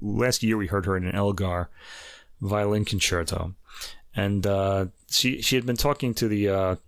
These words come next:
uh, who, what is, uh, Andrea Marcon? He's an Italian director and with, of a Venice ensemble. I can't remember the name of the ensemble. I should look it up. But, uh, she had been working with him and talking to him, and he, um,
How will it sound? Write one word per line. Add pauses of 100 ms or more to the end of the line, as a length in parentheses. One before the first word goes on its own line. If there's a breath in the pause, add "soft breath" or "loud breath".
(480)
uh,
who,
what
is,
uh,
Andrea
Marcon?
He's
an
Italian
director (840 loud breath)
and
with,
of
a
Venice (360)
ensemble.
I
can't
remember
the
name
of
the
ensemble.
I
should
look
it
up. (480 loud breath)
But,
uh,
she
had
been
working
with
him
and
talking
to
him,
and
he, (340)
um,